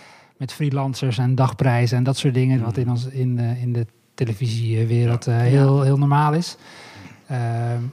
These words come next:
Speaker 1: overigens is natuurlijk het, het, het maken van een T V-serie ook, ook, eh, ons, ons goud geweest om dit boek te kunnen maken natuurlijk. Eh, ook uitzonderlijke, eh, situatie. Ehm,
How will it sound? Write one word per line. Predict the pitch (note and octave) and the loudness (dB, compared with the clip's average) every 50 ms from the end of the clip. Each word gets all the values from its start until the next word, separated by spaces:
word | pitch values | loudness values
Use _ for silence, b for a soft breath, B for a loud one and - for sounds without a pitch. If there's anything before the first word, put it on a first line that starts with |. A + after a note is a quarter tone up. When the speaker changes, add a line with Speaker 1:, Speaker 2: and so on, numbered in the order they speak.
| - - | -10 -6
Speaker 1:
overigens | - D3+ D#3 D#3+ D3+ C#3 C#3+ C#3 | 0 2 2 2 4 2 2 2
is | D3 | 0
natuurlijk | B2+ B2+ D#3 C3+ D#3+ D3 - | 0 -2 -2 -2 -4 -6 -6
het, | D#3 C3 | -6 -4
het, | C3 C#3 C#3 E3 - | -4 -2 -4 -4 -6
het | - D#3+ C#3+ | -6 -6 -4
maken | D3+ D3 D3 D3 C#3+ - C3 | -2 0 0 0 0 -2 -2
van | C3 C3+ B2+ | -4 -4 -4
een | - B2+ | -4 -4
T | |
V-serie | - D3+ C#3+ D3 B2+ - C#3+ C3 B2 C3+ C3+ | -2 -2 -2 -2 -2 -2 -2 -2 -2 -2 -4
ook, | C3 B2+ C3+ C3+ B2 - - - C#3 | -6 -6 -6 -6 -8 -10 -16 -12 -8
ook, | C3+ C#3 B2+ - - - - | -8 -8 -8 -10 -16 -18 -12
eh, | D3+ C3+ C3 B2+ A#2 A#2 B2 B2 - _ _ _ _ - | -10 -8 -6 -6 -6 -6 -8 -10 -14 _ _ _ _ -8
ons, | - D#3+ D3 C#3+ C3+ - - - - | -4 -2 0 0 -2 -4 -8 -10 -8
ons | D3+ C#3+ C#3 C3 - - - D#3 | -6 -6 -6 -6 -8 -10 -12 -12
goud | - A2+ - - E3+ D3 D#3+ D3 - | -10 -6 0 2 4 4 4 2 0
geweest | - D3 C#3 C#3 B2+ - | 0 0 0 0 0 0
om | D3 | 0
dit | C#3 B2+ | -2 0
boek | B2 C3+ - | -2 -4 -4
te | - - | -4 -4
kunnen | - - D#3 D3 D3+ D3 | 0 2 4 4 6 6
maken | D3 C#3+ C#3+ C#3+ D3+ - D#3 | 6 6 4 4 4 4 4
natuurlijk. | C#3+ C#3 - D3 D3 E3+ - | 4 4 4 2 2 2 0
Eh, | D#3+ C#3+ B2 B2+ B2+ C3+ - | -2 -2 -2 -4 -6 -6 -6
ook | C#3 C3+ - | -6 -6 -6
uitzonderlijke, | D3 C3+ B2+ - - - D3+ D3+ D3+ C#3+ C#3 C#3 C3+ - | -4 -6 -4 -2 2 2 4 4 4 4 2 0 0 0
eh, | C3+ C3 C3 B2+ C3 B2+ C3 C3+ - | 0 0 2 2 2 0 -2 -4 -4
situatie. | - - E3 C#3 - D3 C3+ C#3 C#3 C#3 C3+ - - F#3+ A3 C4 B B B B B B B B B B B B B | -4 -2 -2 0 2 4 4 4 6 4 2 4 2 2 0 0 B B B B B B B B B B B B B
Ehm, | - D3 B2+ B2+ B2 A#2+ A#2+ B2 B2 | -4 -2 0 0 0 0 0 0 0